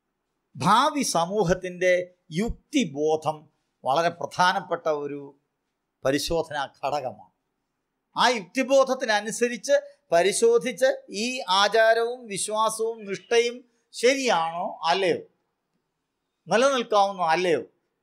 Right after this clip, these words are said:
എന്ന് പരിശോധിച്ചുകൊണ്ട് മാത്രമേ അതിനെ ശരി എന്ന് പറയാൻ കഴിയൂ എന്നാണ് അദ്ദേഹം സൂചിപ്പിച്ചത്. ഞാൻ ആ കുട്ടിക്ക് കൊടുത്ത വിശദീകരണം,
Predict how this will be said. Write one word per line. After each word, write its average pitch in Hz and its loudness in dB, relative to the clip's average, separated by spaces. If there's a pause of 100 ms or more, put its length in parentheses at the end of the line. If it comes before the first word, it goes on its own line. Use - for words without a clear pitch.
(140)
എന്ന് 185 -2
പരിശോധിച്ചുകൊണ്ട് 170 -2
മാത്രമേ 151 -8 (140)
അതിനെ 143 -10
ശരി 139 -12 (180)
എന്ന് 139 -14
പറയാൻ 131 -4 (340)
കഴിയൂ 123 -6 (160)
എന്നാണ് 117 -14
അദ്ദേഹം 104 -16 (120)
സൂചിപ്പിച്ചത്. - -20 (1120)
ഞാൻ 170 -6
ആ 180 -2
കുട്ടിക്ക് 180 -8
കൊടുത്ത 190 -8
വിശദീകരണം, 160 -14